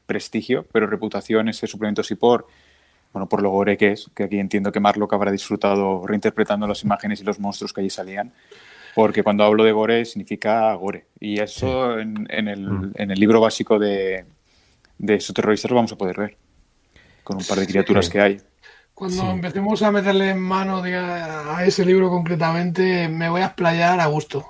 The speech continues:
Speaker 4: Ya os lo, os lo digo, ¿eh?
Speaker 2: <laughs> Ahí hay unas cuantas cosas por hacer. Luego enseñamos imágenes de cómo quedarán las criaturas.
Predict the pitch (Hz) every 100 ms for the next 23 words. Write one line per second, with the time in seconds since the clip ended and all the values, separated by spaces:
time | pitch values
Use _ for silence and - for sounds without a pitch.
0 | - 151 160 160 165 185 185 170 160 170
1 | 151 208 302 440 392 403 - - - -
2 | - - - - - - - - - -
3 | 110 101 104 104 98 104 95 95 101 95
4 | 90 - 87 85 85 101 107 131 135 127
5 | 120 110 101 - 98 90 92 101 104 95
6 | 90 - - - 123 110 107 101 - 101
7 | 95 110 120 151